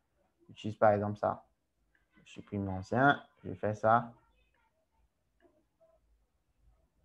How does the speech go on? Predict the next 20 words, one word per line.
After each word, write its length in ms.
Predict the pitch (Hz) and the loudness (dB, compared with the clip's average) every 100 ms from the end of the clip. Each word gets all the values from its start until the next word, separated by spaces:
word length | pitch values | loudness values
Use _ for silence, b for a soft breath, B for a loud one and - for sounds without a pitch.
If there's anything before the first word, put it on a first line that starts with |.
| _ _ _ 571 _ 480 _ _ 494 _ _ _ _ _ - _ _ _ _ | _ _ _ -20 _ _ _ _ _ _ _ _ _ _ -20 _ _ _ _
Il 60 | _ | _
faut 140 | 151 | 0
toujours 320 | 156 143 147 151 | 2 6 6 8
faire 220 | 170 156 | 10 10
attention 600 | 120 127 127 120 143 - | 10 4 0 2 0 2
aussi 420 | 120 120 143 147 | -2 -2 0 2
à, 400 | - 120 117 113 - - | 6 8 8 4 -4 -6
au 120 | 117 | -6
type 380 | 117 - 170 127 | -4 -2 0 4
de, 340 | 120 117 113 110 | 8 8 8 6
d'éléments 420 | 117 113 120 131 | 6 8 6 4
que 100 | 139 | 2
vous 140 | 123 | 2
utilisez. 560 | 117 120 110 107 110 - | 0 0 -2 0 -2 -6
Si 200 | - 147 | -2 4
vous 140 | 143 | 6
remarquez 460 | 127 120 120 117 127 | 8 8 6 4 0
très 180 | 120 127 | 2 2
bien, 280 | 120 123 - b b b b b - | 4 0 -4 b b b b b 2
euh, 300 | - 110 110 | 6 8 8